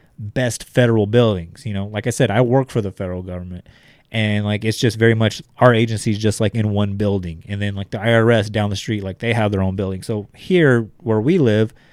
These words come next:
the federal government is very spread out, but in Oklahoma City, there was all of these agencies housed under one roof. And if we're gonna make a statement,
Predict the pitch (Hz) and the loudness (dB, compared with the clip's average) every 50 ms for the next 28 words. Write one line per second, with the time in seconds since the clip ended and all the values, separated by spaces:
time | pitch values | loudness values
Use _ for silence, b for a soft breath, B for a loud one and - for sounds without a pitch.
0 | b b b b b b b - 110 - 165 156 143 131 127 131 123 123 113 107 | b b b b b b b -12 0 0 2 4 4 4 6 4 4 4 2 2
1 | 107 107 110 131 127 110 - - - - 110 110 117 110 95 85 98 110 101 92 | 0 2 6 6 6 6 4 0 0 2 4 4 4 2 2 0 -4 -6 -6 -4
2 | 98 101 92 107 110 - - 113 107 123 110 107 - - 139 139 135 127 110 98 | -6 -6 -4 -4 -6 -4 -4 -2 -2 -2 -4 -4 -6 -2 -2 0 0 0 -2 -2
3 | 101 98 95 101 - _ _ _ _ _ - - 110 117 117 120 117 113 110 104 | -2 -4 -4 -6 -8 _ _ _ _ _ -4 0 2 4 6 6 4 4 2 0
4 | 110 104 98 107 98 98 95 101 101 92 - - 104 95 90 - - 113 104 107 | -2 -6 -6 -6 -8 -8 -8 -8 -12 -14 -12 -10 -10 -12 -12 -10 -6 -2 -2 -2
5 | 104 107 98 98 95 92 92 92 98 107 117 123 117 110 104 104 104 95 98 - | -2 -2 -4 -4 -4 -6 -6 -6 -4 0 0 0 0 0 -2 0 0 0 -2 -4
6 | _ b b b b b b b b 104 101 - 117 117 120 107 107 107 101 - | _ b b b b b b b b -10 -4 -2 2 2 2 2 2 0 -2 -2
7 | 98 - - 123 120 117 95 101 104 104 98 | -6 -6 -2 -2 -2 -2 -2 -4 -6 -6 -6